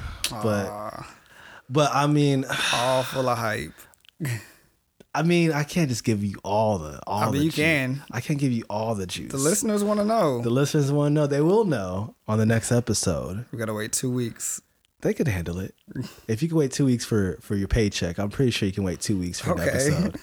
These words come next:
Speaker 2: <laughs>
Speaker 1: I'm just saying. But <laughs> no, I'm just gonna take her, like, um, I want to take her to a nice restaurant, uh,
Speaker 2: Are
Speaker 1: over
Speaker 2: we
Speaker 1: there in Uptown.
Speaker 2: celebrating something?
Speaker 1: Yeah.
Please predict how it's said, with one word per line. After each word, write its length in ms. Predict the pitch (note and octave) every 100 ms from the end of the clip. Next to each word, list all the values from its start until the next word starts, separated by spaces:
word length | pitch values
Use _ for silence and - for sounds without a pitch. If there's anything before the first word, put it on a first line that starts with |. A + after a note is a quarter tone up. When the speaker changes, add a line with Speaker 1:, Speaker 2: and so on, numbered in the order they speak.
| -
Speaker 2:
<laughs> 140 | - B2+
Speaker 1:
I'm 160 | C#3
just 180 | C3+ B2
saying. 320 | D#3 C#3 D#2+ - _ _ _ _ _ _ _ _ - -
But 260 | A#2+ B2 - E3+
<laughs> 1160 | C#3+ - C#3 - E3+ A#2+ - - - - -
no, 160 | C#3 D3
I'm 80 | C#3+
just 140 | D#3 E3
gonna 120 | C3
take 220 | B2+ A#2
her, 200 | A2+ G#2
like, 440 | G2+ G2 G2 - - - -
um, 680 | A2 G#2+ G2 F#2+ E2 D#2+ E2
I 100 | G#2
want 220 | B2 C3 -
to 60 |
take 180 | B2 A2
her 60 | G#2
to 180 | - G2+
a 60 |
nice 300 | G2 F#2+ F#2+
restaurant, 600 | F#2+ F#2 - F#2+ F2+ F2 _ _ _ _ _
uh, 220 | G2+ F#2 A#2
Speaker 2:
Are 40 |
Speaker 1:
over 140 | G#2+ G2
Speaker 2:
we 60 |
Speaker 1:
there 120 | G2+ G2
in 60 |
Uptown. 200 | - C#3+
Speaker 2:
celebrating 380 | D3+ D3+ E3 E3
something? 600 | E3 F3+ F#3+ G3 G#3 A#3+ _ _ _ _ _ _
Speaker 1:
Yeah. 420 | A#2 B2 A2 F#2